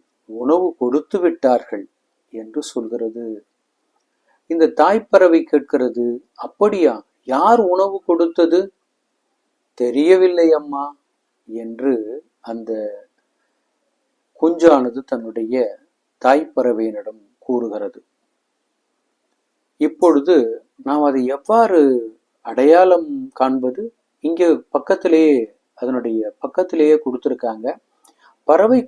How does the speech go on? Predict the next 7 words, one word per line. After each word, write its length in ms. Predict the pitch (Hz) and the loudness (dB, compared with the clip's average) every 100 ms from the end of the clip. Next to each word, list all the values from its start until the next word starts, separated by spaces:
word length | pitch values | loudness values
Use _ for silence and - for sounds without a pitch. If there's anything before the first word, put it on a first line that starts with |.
| - | -6
குஞ்சுகளுக்கு 600 | 196 180 165 170 165 175 | -4 -2 0 0 0 0
உணவு 440 | 156 156 202 208 | 0 0 0 -2
கொடுத்தது 600 | 175 165 156 - 151 135 | -2 -2 -2 -2 -2 0
யாராக 540 | 123 131 180 202 175 160 | 0 0 2 0 0 -2
இருக்கும்? 580 | 147 139 - 143 147 - _ | -4 -6 -6 -6 -6 -14 _
கண்டுபிடித்து 760 | - 135 175 170 139 - 180 139 | -8 -6 -4 -4 -4 -6 -4 -4
வட்டமிடுங்கள்." 720 | - 139 120 113 110 117 | -2 -4 -4 -8 -4 -4